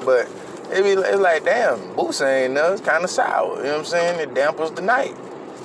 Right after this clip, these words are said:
Uh, uh, uh, put, it's like, it's like taking a piece from a, a, a picture. You know what I'm saying? Like, what the fuck? You don't, you don't do that.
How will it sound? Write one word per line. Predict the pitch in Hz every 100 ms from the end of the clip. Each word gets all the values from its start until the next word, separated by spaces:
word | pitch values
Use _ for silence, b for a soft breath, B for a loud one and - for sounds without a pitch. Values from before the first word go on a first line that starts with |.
| -
Uh, | 123
uh, | 110 120 113 117
uh, |
put, | - 185 156
it's | 185
like, | 190 165
it's | 143 170
like | 175 151 -
taking | 180 185 165
a | 131
piece | 196 196
from | - 165 156 131
a, |
a, | 117 120 110 110
a |
picture. | - 214 - 101
You |
know | - - - - - - -
what |
I'm | 139 143
saying? | 156 151 147 131 -
Like, | 101 107
what | -
the | 143
fuck? | - - - - -
You | 143
don't, | 175 165 - 131
you |
don't | 147 160 139
do | -
that. | 320 160